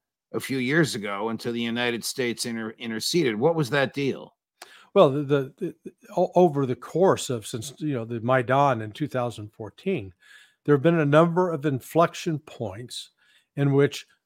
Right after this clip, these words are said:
Speaker 2: negotiations, diplomacy might, uh, you know, have prevented this war. Um, a, a year ago in March, March of, uh, twenty twenty-two,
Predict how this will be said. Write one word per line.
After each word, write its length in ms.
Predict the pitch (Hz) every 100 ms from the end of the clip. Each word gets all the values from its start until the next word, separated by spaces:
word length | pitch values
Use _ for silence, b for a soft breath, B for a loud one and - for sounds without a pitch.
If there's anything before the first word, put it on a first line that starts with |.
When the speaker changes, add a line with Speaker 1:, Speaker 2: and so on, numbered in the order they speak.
| _
Speaker 2:
negotiations, 1120 | - 135 120 147 151 - 135 139 131 147 131 -
diplomacy 840 | - - 143 180 175 139 - 117
might, 560 | 120 117 127 156 175 165 _ _ _ _ -
uh, 140 | 131
you 180 | 139 139
know, 220 | 127 127
have 440 | 131 127 139 127 117 - _ -
prevented 800 | 135 107 117 160 175 123 117 123 _ _ -
this 220 | 135 -
war. 360 | 139 196 143 - - b b b b 135
Um, 300 | 131 127 117 b b -
a, 240 | 147 -
a 20 | 139
year 400 | 120 131 202 202
ago 380 | 143 143 147
in 140 | 123 113
March, 580 | 120 160 160 104 - -
March 400 | 120 143 139 -
of, 160 | 127
uh, 140 | 135 131
twenty 500 | - 139 139 147 123 _
twenty-two, 640 | - 143 147 143 175 196